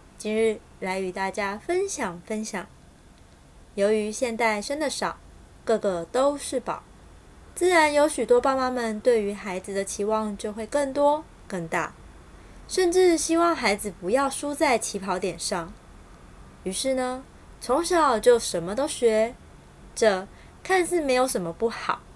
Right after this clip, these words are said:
但是还是自然的让孩子去学习、探索，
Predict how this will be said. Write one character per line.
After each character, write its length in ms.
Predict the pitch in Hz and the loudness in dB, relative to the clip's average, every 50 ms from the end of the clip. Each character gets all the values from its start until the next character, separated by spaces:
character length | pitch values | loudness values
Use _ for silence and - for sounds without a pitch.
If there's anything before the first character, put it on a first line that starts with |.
| - - - - - - - | -20 -20 -20 -20 -14 -4 -2
但 180 | 208 202 196 | -2 -2 -2
是 320 | 190 - - 208 185 170 165 - - - - - - | -2 -4 -2 0 0 -2 -2 -4 -12 -20 -20 -20 -16
还 280 | - - 185 175 170 | -10 -8 -6 -6 -6
是 160 | 185 - 247 240 | -6 -6 -6 -4
自 200 | 226 - 247 247 | -4 0 0 0
然 200 | 226 202 196 196 | 0 0 -2 -2
的 140 | 196 190 | -2 -2
让 160 | 196 208 208 208 | -2 -2 -4 -4
孩 180 | 190 202 180 | -6 -8 -10
子 120 | 180 190 175 | -10 -10 -12
去 180 | - - 247 | -12 -10 -10
学 300 | 233 - - 180 175 190 | -10 -8 -4 -2 -2 -2
习、 380 | 196 - - 190 185 180 190 214 - - - | -4 -6 -6 -4 -4 -4 -6 -10 -14 -18 -18
探 280 | - - 294 294 247 220 | -12 -6 -4 -4 -4 -4
索， 340 | - - - 175 - - | -6 -6 -4 -4 -4 -4